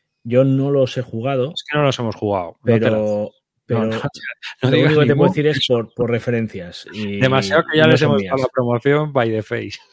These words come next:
Speaker 1: Eso
Speaker 2: ¿sabes?
Speaker 1: es. No,
Speaker 2: O sea,
Speaker 1: no,
Speaker 2: ya que
Speaker 1: no.
Speaker 2: aquí cada uno que vaya a pescar. Yo no
Speaker 1: Eso
Speaker 2: me le-,
Speaker 1: es.
Speaker 2: no he visto ni las reglas, así
Speaker 1: No
Speaker 2: que
Speaker 1: puedo decir mucho más.
Speaker 2: cuando
Speaker 1: Eh,
Speaker 2: vea las reglas y vea el juego y, y tal,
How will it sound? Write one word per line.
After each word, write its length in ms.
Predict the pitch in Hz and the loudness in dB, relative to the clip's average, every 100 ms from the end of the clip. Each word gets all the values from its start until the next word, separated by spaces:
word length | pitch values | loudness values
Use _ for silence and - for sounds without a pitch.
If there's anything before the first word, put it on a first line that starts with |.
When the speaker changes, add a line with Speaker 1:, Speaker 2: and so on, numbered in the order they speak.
| _ | _
Speaker 1:
Eso 100 | 123 | -6
Speaker 2:
¿sabes? 220 | 131 139 | -2 -4
Speaker 1:
es. 280 | 92 - - - | -4 -14 -16 -12
No, 120 | 120 | -8
Speaker 2:
O 20 | 120 | 0
sea, 180 | 120 | 2
Speaker 1:
no, 60 | 120 | 2
Speaker 2:
ya 100 | 135 | 0
que 100 | 127 | 0
Speaker 1:
no. 80 | 123 | -2
Speaker 2:
aquí 220 | 123 131 - | -2 -4 -4
cada 280 | 147 147 147 | 0 2 2
uno 240 | 185 185 | 2 0
que 80 | 139 | 0
vaya 180 | 131 123 | 0 0
a 60 | |
pescar. 480 | 113 107 - 95 92 _ | -4 -10 -8 -12 -12 _
Yo 300 | 123 147 160 | -4 -4 -4
no 160 | 139 | -4
Speaker 1:
Eso 80 | 147 | -4
Speaker 2:
me 60 | 139 | -4
le-, 80 | |
Speaker 1:
es. 120 | 143 147 | -4 -4
Speaker 2:
no 140 | 143 | -2
he 40 | |
visto 200 | 165 160 | -2 -2
ni 80 | 165 | -2
las 160 | 127 110 | -2 -4
reglas, 400 | 113 98 90 - | -6 -8 -12 -14
así 260 | - 117 120 | -10 -8 -2
Speaker 1:
No 80 | 127 | -2
Speaker 2:
que 80 | 120 | 2
Speaker 1:
puedo 120 | 131 | 2
decir 240 | 117 113 | 2 0
mucho 260 | 107 107 90 | -4 -6 -8
más. 320 | 82 90 - - | -14 -16 -18 -8
Speaker 2:
cuando 320 | 117 123 123 120 | 2 2 2 0
Speaker 1:
Eh, 20 | |
Speaker 2:
vea 160 | 147 | 2
las 160 | 170 156 | 2 0
reglas 640 | 127 110 101 101 98 - _ _ | -2 -8 -8 -14 -14 -20 _ _
y 140 | 107 | -12
vea 220 | 107 135 | -4 -4
el 80 | 127 | -4
juego 640 | - 131 110 92 85 85 _ | -4 -4 -4 -8 -16 _ _
y, 440 | 110 101 98 95 | -14 -12 -12 -14
y 40 | |
tal, 400 | 98 127 165 185 | -10 -6 -6 -6